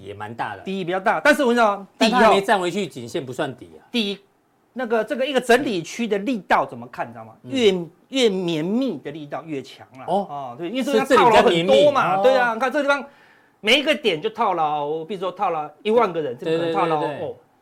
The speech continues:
Speaker 2: 八十万人。
Speaker 1: 哦。是。
Speaker 2: 你这边套了一万人，一万人，因为它很松散嘛，
Speaker 1: 很松散，哦。
Speaker 2: 哦，所以这沿路都很松散，
Speaker 1: 哦，
Speaker 2: 对不对？
Speaker 1: 理解。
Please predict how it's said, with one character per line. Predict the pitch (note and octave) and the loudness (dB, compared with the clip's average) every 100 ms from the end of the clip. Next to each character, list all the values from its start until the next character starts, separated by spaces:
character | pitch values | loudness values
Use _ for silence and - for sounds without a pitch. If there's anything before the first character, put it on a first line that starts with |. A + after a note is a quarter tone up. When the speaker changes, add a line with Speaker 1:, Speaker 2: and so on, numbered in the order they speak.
| _ | _
Speaker 2:
八 | G#3 F#3+ | -2 -2
十 | D#3 E3 | -2 0
万 | F3 | 0
人。 | C#3+ A#2 | -2 -8
Speaker 1:
哦。 | A2+ _ | -14 _
是。 | - B2+ - - | -14 -14 -12 -6
Speaker 2:
你 | |
这 | B3 | -2
边 | D4+ | 0
套 | D4 C4 | 4 4
了 | |
一 | A#3+ | 4
万 | C#4 | 0
人， | A3 E3+ | 0 -4
一 | F#3 | -4
万 | A3+ G3 | -4 -4
人， | D#3+ | -2
因 | |
为 | C4 | 2
它 | C#4+ | 4
很 | C4 | 4
松 | F3+ - D#4+ | 2 2 2
散 | - F3 | 2 0
嘛， | |
Speaker 1:
很 | F3 | 2
松 | F3+ | 0
散， | D3+ | -2
哦。 | D3 | -2
Speaker 2:
哦， | F#3+ | -2
所 | D4 | 0
以 | |
这 | C#4+ | 0
沿 | A3+ G#3 B3+ | 2 0 0
路 | C#4+ | -2
都 | A#3 A3+ | 2 2
很 | C#3+ | 2
松 | - F3 | -6 -8
散， | E3 A#2 - | -8 -14 -14
Speaker 1:
哦， | - | -10
Speaker 2:
对 | B3+ | -2
不 | B3+ | -2
对？ | D3+ | -2
Speaker 1:
理 | D3+ | -6
解。 | - G#2 | -12 -14